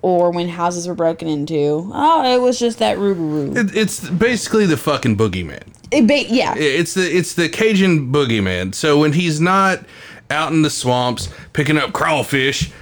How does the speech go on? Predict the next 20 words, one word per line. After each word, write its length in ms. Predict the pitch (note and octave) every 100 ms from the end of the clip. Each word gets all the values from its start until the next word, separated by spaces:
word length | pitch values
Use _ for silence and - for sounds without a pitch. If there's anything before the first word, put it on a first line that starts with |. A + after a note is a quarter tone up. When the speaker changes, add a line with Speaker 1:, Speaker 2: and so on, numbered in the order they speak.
| - - -
Speaker 2:
he's, 380 | D3 D#3+ D3+ C3+
uh, 160 | C#3
Speaker 1:
He's 100 | C3 -
Speaker 2:
stealing 300 | - F3 E3
your 80 | D3+
Speaker 1:
crawdads. 60 | -
Speaker 2:
children's. 760 | E3 B2+ A2+ A2 - - - -
Like, 200 | A#2+ - -
"I, 160 | - G3
I 260 | F#3+ F#3+
got, 300 | G3 F3 C#3 - A2+
I 100 | F#3+
gotta 180 | F#3 E3+
take 200 | F3 F#3
all 80 | F#3
these 180 | F3 D#3
crawfish 600 | - A3 F3 F3 D3+ -
into 160 | E3+ C#3
town 300 | F3 E3+ D#3+
by, 280 | D3 D3